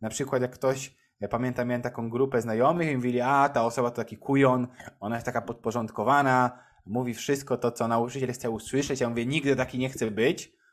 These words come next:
No i problem polega na tym, że ta osoba również miała pewne, nazwijmy to, zachowania lub cechy, które z dzisiejszej mojej perspektywy byłyby pozytywne. Czyli na przykład taka osoba zawsze była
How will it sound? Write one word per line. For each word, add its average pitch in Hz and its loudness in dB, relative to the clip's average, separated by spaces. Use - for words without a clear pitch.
No 131 0
i 156 4
problem - 8
polega 147 2
na 151 0
tym, 160 -4
że 147 -2
ta 160 4
osoba 147 4
również 156 -2
miała 135 4
pewne, 143 4
nazwijmy 127 -2
to, 131 -2
zachowania 131 4
lub 131 2
cechy, 175 2
które 147 0
z 135 -6
dzisiejszej 185 -2
mojej 156 -4
perspektywy 147 -2
byłyby 143 2
pozytywne. 151 -2
Czyli - -18
na 110 -12
przykład 127 -10
taka 131 -4
osoba 123 -4
zawsze 139 -4
była 113 0